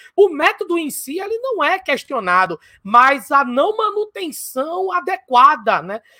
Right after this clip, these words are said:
O não uso inteligente desse método, porque fica parecendo que trata-se apenas de uma disputa de narrativas,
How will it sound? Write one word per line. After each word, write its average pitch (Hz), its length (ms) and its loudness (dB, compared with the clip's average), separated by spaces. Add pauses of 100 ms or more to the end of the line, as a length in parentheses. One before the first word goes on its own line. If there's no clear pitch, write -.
O 262 100 -6
não 302 220 -2
uso 320 340 -2
inteligente 320 1080 -4
desse 262 320 -6
método, 220 600 -4 (240)
porque 285 280 -4
fica 359 260 -4
parecendo 330 640 -4
que 320 120 -14
trata-se 320 460 -8
apenas 320 500 -8
de - 60 -16
uma 320 160 -6
disputa 302 640 -10
de 349 160 -6
narrativas, 247 800 -4